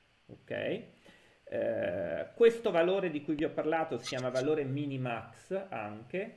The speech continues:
perché è fatto scegliendo il minimo, il massimo, il minimo, il massimo, il minimo, il massimo, fino ad arrivare alla radice. E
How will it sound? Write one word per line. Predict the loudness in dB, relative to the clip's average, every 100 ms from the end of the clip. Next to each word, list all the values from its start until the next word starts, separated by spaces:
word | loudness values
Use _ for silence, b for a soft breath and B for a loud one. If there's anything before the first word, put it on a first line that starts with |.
| -18
perché | -12 -12 -6 0 0 0 -6
è |
fatto | -12 -4 -4 -4 -6
scegliendo | -8 -6 -4 0 0 0 -2
il | -2
minimo, | -2 -2 -2 -2 -2
il | -4
massimo, | -4 -6 -8 -8 -6
il | -6 -4
minimo, | -4 -4 -6
il | -6
massimo, | -4 -6 -6 -10 -8
il | -6
minimo, | -6 -6 -8
il | -4
massimo, | -4 -4 -6 -8
fino | -6 -4
ad | -2
arrivare | -2 -2 -2
alla | -2 -2
radice. | -4 -8 -10 -6 -8 -8 -20 B B B B B B
E | -2 0 0 -8